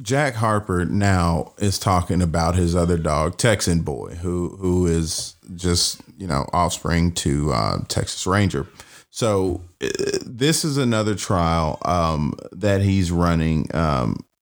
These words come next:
and a free-for-all trial. And he kinda talks about how he was getting into the dogs' heads and, and working with a scout, um,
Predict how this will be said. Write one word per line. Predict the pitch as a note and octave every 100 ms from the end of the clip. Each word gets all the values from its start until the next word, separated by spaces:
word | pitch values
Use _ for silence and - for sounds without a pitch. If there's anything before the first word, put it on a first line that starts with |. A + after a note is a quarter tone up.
| _ _ _ _ _ _
and | A2 A#2 A2 G#2 G2 F#2 - - _ _ -
a | F#2 F2+ G2+
free-for-all | G2 A#2 G#2 G2 E2
trial. | D#2+ F#2 D#2+ D2 E2+ - - - _ _
And | A#2 A2+ G#2+ G2+ G2
he | G2+ A#2+ G#2+
kinda | - E3+ F3+ D3
talks | - C3+ A#2 -
about | E2+ F2+ F2
how | F#2+ F2+ F2
he | E2+
was | D#2 D#2+
getting | F2 F2+ - E2+ E2+ E2+ - _ _ _
into | - A#2+ B2
the | A2+
dogs' | F#2+ F#2 F#2 F2+
heads | F#2+ F2 E2+
and, | F2 -
and | F2+ F#2
working | F2 F#2+ F#2+ F#2+ F2+ E2 B1+
with | F2 E2 D2+ -
a | -
scout, | F2 - E2+ E2 C#2 -
um, | D#2+ D#2+ C#2+ A#1+ A#1 C#2+ F2